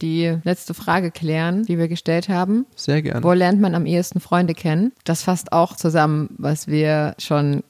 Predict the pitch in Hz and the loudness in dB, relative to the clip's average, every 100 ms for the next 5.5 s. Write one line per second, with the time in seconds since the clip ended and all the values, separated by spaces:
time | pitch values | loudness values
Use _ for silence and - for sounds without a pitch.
0 | - 143 - - 147 - - - 220 214 | -6 -4 -2 -2 -2 -2 0 4 4 6
1 | 196 - 196 160 160 - 180 - 156 156 | 6 6 4 4 4 2 -2 -2 0 2
2 | 165 170 - 135 180 185 175 170 170 175 | 2 0 -2 -2 -2 -2 -2 -2 -4 -2
3 | 160 170 185 202 190 185 - - 170 170 | -2 0 0 2 2 2 -2 -2 0 0
4 | 165 - 160 160 - 147 147 147 147 170 | -2 0 2 2 2 0 2 0 2 0
5 | - 160 156 147 | 2 0 2 0